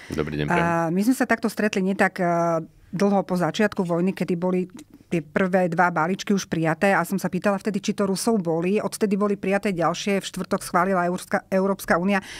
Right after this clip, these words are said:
Speaker 2: ten ďalší balík, kde hovorí napríklad aj o zákaze dovoze, dovozu uhlia. Údajne by to mohla byť strata pre Rusov okolo štyroch miliárd.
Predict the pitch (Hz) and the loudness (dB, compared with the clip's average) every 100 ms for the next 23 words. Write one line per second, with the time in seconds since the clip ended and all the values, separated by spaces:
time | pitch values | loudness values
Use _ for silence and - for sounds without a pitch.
0 | - - 190 180 165 185 220 185 190 180 | -4 2 2 4 2 2 2 2 0 0
1 | 190 196 185 196 196 180 202 196 190 190 | 0 2 2 0 2 0 0 2 2 2
2 | 180 180 185 214 190 170 190 196 196 185 | 2 2 2 2 2 2 0 2 2 0
3 | - - - 208 220 202 - 190 214 185 | -6 -12 2 4 6 2 2 2 2 2
4 | 180 185 196 - 180 196 190 185 180 185 | 4 6 4 0 0 0 0 0 0 2
5 | 202 185 - 185 185 180 185 196 196 180 | 0 -2 0 2 2 0 -2 0 0 0
6 | - - 180 - 202 202 190 180 180 180 | -2 0 -2 -2 0 0 0 -2 -2 0
7 | 196 - | 0 -2